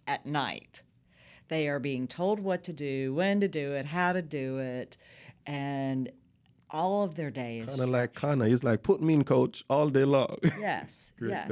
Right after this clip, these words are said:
Speaker 2: ahead.
Speaker 1: And so that routine is built for them.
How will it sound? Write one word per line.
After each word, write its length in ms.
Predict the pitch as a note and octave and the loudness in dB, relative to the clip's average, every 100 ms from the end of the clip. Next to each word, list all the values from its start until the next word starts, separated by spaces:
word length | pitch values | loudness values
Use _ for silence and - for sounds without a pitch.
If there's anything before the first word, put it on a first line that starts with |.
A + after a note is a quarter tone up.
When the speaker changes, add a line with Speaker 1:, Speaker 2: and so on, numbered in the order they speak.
| G#2+ | -6
Speaker 2:
ahead. 160 | A2 - A2 C3+ | -6 -8 -10 -10
Speaker 1:
And 160 | F#3+ F#3+ | -8 -6
so 460 | - G3+ F#3 F#3 F3 | 0 2 4 4 4
that 260 | E3+ - | 0 -2
routine 540 | D#3+ D#3 - A3+ B3+ G3 | -4 -6 -4 -2 0 -2
is 180 | D#3 | -4
built 320 | - F3 A3+ - | -6 -4 -4 -6
for 200 | - C#3 | -12 -12
them. 380 | - - - | -12 -14 -18